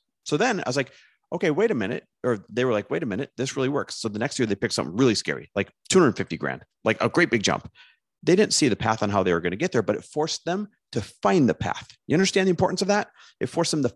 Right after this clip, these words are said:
find the path. Sure enough, they found the path. They hit their giving goal because it forced them to create even more income, hire more realtors, make riskier investments, like, you name it. So that was one of my favorite stories 'cause it flipped on, on its head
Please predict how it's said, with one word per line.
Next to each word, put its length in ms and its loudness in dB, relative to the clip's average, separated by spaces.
find 300 0
the 60 -2
path. 320 -8
Sure 180 2
enough, 220 2
they 60 -14
found 220 2
the 40 0
path. 360 -2
They 120 0
hit 160 0
their 100 4
giving 280 0
goal 320 2
because 380 -2
it 100 -8
forced 280 0
them 100 2
to 40 0
create 280 0
even 200 0
more 260 2
income, 360 -6
hire 260 0
more 240 2
realtors, 540 0
make 280 2
riskier 340 2
investments, 400 0
like, 120 -6
you 120 2
name 240 4
it. 120 -8
So 360 2
that 160 4
was 120 0
one 120 2
of 40 2
my 120 4
favorite 480 -2
stories 340 -2
'cause 140 -8
it 160 -4
flipped 500 -6
on, 400 2
on 120 0
its 120 -2
head 460 0